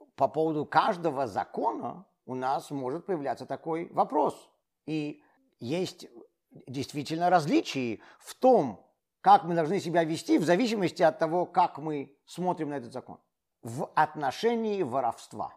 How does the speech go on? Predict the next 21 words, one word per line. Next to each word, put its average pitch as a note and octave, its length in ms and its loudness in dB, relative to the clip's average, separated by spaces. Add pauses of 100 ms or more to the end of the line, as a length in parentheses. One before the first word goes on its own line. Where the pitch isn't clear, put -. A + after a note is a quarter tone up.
(380)
как F#3 420 0 (220)
закон G#2+ 600 -6 (320)
постанавливает, E2+ 880 -12 (420)
это C#3 260 -2
относится C3+ 580 -10
и G#3 380 -8
ко C3+ 180 -4
мне, D3+ 560 -8
и E3+ 120 -6
к - 120 -14
предмету. G#2 480 -10 (320)
Есть C#3+ 220 -4
и E3 40 -10
то, D3+ 140 -4
и C3+ 80 -4
то. - 240 -14 (380)
И - 80 -12
именно C#3 420 -8
поэтому, C#3+ 880 -4 (380)
когда B2+ 580 2
человек C#3 560 -6